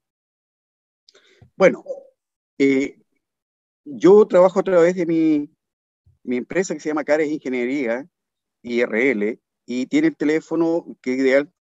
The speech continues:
y que WhatsApp, más cincuenta y seis nueve, nueve seis cuatro nueve, veinte noventa y tres,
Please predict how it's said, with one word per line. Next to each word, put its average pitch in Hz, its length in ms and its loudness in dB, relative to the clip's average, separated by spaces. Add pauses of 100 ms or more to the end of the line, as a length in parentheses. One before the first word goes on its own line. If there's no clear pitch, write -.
y 127 100 -10
que 120 100 -10
WhatsApp, 113 380 -2 (240)
más 269 220 -2
cincuenta 139 480 -6
y 123 80 -6
seis - 500 -8
nueve, 147 580 -2 (1200)
nueve 135 840 2 (140)
seis - 460 -4 (120)
cuatro 156 360 -2
nueve, 175 640 -2
veinte 175 540 -4
noventa 165 460 -4
y 139 80 -6
tres, - 560 -12